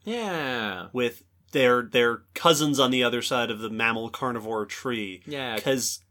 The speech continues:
Speaker 2: comparing cats to dogs is one of my favorite ways to discuss cats and dogs.
Speaker 1: Well, it's, they're both super popular pets, like, the pets.
Speaker 2: Yep.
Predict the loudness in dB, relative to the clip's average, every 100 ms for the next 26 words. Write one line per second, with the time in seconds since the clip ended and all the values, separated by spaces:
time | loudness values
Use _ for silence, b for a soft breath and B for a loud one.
0 | -14 -6 -6 -2 2 4 4 0 -2 -2
1 | -2 -4 0 0 0 -4 -8 -6 -6 -6
2 | -6 -6 -6 -6 -4 -4 -6 -10 -8 -6
3 | -4 -4 -4 -8 -10 -12 -16 -14 -14 -6
4 | 0 2 2 -2 -2 0 0 -4 -6 0
5 | 2 0 -8 _ -6 0 0 0 0 -2
6 | 0 0 0 2 0 0 -2 -6 -6 -6
7 | -6 -6 -6 -8 0 6 8 10 8 4
8 | 2 0 0 -4 -4 -4 -6 -8 -8